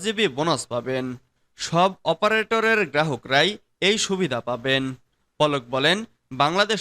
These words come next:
কখনোই ইন্টারনেট থেকে বিচ্ছিন্ন হয়নি। কেপিআইগুলোতে ইন্টারনেট ছিল না,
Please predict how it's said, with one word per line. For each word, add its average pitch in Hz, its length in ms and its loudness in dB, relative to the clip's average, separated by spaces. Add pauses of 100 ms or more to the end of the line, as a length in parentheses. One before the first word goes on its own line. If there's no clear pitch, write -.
(100)
কখনোই 147 500 0 (380)
ইন্টারনেট 220 500 0
থেকে 226 200 -2 (140)
বিচ্ছিন্ন 139 400 -8 (140)
হয়নি। 135 360 0 (560)
কেপিআইগুলোতে 165 840 0 (400)
ইন্টারনেট 165 540 0
ছিল 131 140 -6 (160)
না, 127 100 2